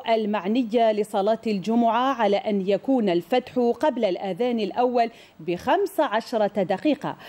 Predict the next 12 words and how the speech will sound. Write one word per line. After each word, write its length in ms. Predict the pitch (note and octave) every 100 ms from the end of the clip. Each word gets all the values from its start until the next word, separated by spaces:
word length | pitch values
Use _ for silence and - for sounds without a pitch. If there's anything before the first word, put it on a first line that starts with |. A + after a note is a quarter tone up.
| - -
ويكون 680 | A#3 C#4+ C#4 A4+ G4+ E4+ D4+ A#3
الفاصل 580 | A3 - C4 A#3+ A3+
الزمني 680 | G3 E3+ G3 G3 G3 C4 D#4+
بين 340 | A3+ G#3 F#3+
الأذانين 1080 | G3 F#3 F#3 G#3+ G3+ G3+ F3+ F3+ G#3+ C4+ C#4+
دقيقتين، 920 | G#3+ G3+ G3+ F#3+ F#3 - C#4 D4 E4 G4+ -
والغلق 680 | F#3 F3 E3+ F3 E4 F4 D#4+
بعد 500 | D#4 C4 C4 A#3 G#3
الصلاة 500 | A3 A3+ G#3+ A#3+ A#3+
بخمسة 720 | G#3+ F#3 - A#3 F#4 F#4 D#4+ D4
عشر 460 | G#3 G3+ - F3+
دقيقة. 580 | E3+ F#3+ - C#4+ - D3